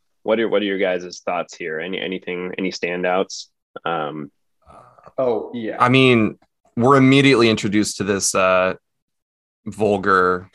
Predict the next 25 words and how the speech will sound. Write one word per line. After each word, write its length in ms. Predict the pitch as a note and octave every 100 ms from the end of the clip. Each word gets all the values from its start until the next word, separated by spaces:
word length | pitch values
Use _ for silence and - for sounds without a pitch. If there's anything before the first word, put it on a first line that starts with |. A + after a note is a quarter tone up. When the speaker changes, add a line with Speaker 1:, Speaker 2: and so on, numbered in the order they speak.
| -
Speaker 3:
hostile 460 | - G#2+ - G2+
environment. 560 | F#2+ F#2 F#2+ F#2+ F2+ F#2
I 60 | G2
mean, 160 | G#2
everyone, 500 | F2+ C#3+ B3+ D3+ F#2+
like, 360 | F#2 F#2 E2+ - - _ _ _
sucks 600 | - - - G#2 C3+ -
in 100 | G2
this 160 | F#2 -
movie. 300 | G#2 F#2 F#2
They 120 | F#2+
are 100 | A#2
just 160 | D3+ -
Speaker 1:
Yeah. 120 | D2
Speaker 3:
terrible 300 | F#2+ G2 F#2+
people, 500 | - A2 F2+ F2+ -
<laughs> 40 | -
like, 440 | A#2+ F3+ B2 B2
top 180 | - G2+
to 60 | C#3+
Speaker 1:
That's, 100 | D#3
Speaker 3:
bottom. 400 | F#2 F#2+ F2+ F2+
Speaker 1:
that's 180 | D3 A2
a 40 |
Speaker 3:
Um, 140 | G#2+